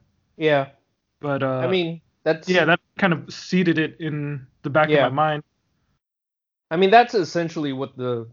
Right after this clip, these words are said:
Speaker 1: the story was. Like, if you were to summarize it in one sentence, that's, that's exactly what it is. Um, I remember seeing it on Sentai,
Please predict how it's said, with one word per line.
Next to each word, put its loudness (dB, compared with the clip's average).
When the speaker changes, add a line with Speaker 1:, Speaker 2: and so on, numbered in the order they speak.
Speaker 1:
the -12
story 0
was. -6
Like, -4
if -6
you 2
were 4
to 0
summarize 0
it -4
in -8
one -2
sentence, -6
that's, -4
that's -10
exactly 0
what -2
it -4
is. 0
Um, -4
I 2
remember 4
seeing -4
it 2
on 0
Sentai, 0